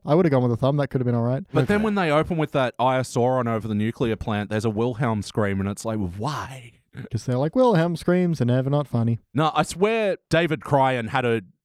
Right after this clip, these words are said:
Speaker 2: really good episode
Speaker 1: Mm.
Speaker 2: that then The Simpsons tampered with at some point.
Speaker 1: It does feel very, like, that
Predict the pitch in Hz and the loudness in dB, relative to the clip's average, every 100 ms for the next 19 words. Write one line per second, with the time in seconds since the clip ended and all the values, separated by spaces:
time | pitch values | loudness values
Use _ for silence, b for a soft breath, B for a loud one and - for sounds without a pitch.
0 | - 120 147 156 151 131 143 123 120 131 | -2 2 2 2 0 2 2 4 0 -6
1 | - 107 92 90 120 - 127 117 135 123 | -4 -2 0 -2 -4 0 0 2 2 2
2 | 135 123 - 110 110 127 113 - 92 92 | 0 -2 -4 -6 -4 -4 -6 -4 -4 -2
3 | 95 80 87 80 98 95 - 110 87 - | -4 -2 -4 -4 -6 -6 -2 -2 -2 0
4 | 160 147 196 185 180 170 123 120 131 135 | 2 4 2 2 2 2 0 0 4 4
5 | 135 135 127 120 127 120 123 123 | 4 4 2 0 0 0 2 0